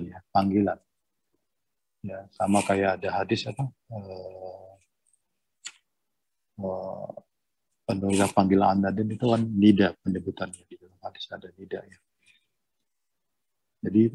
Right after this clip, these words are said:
adzan itu juga kan panggilan ya, nida. Jadi ketika ada huruf nida, tanwin hilang.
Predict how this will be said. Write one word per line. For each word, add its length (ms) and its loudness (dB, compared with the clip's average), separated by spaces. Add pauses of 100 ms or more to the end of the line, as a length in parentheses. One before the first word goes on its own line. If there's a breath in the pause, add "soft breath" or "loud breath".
(200)
adzan 400 0
itu 160 -8
juga 240 0
kan 120 -4
panggilan 520 2
ya, 160 -20 (240)
nida. 320 -2 (2250)
Jadi 240 4
ketika 400 8
ada 160 6
huruf 160 2
nida, 440 2 (200)
tanwin 400 6
hilang. 320 4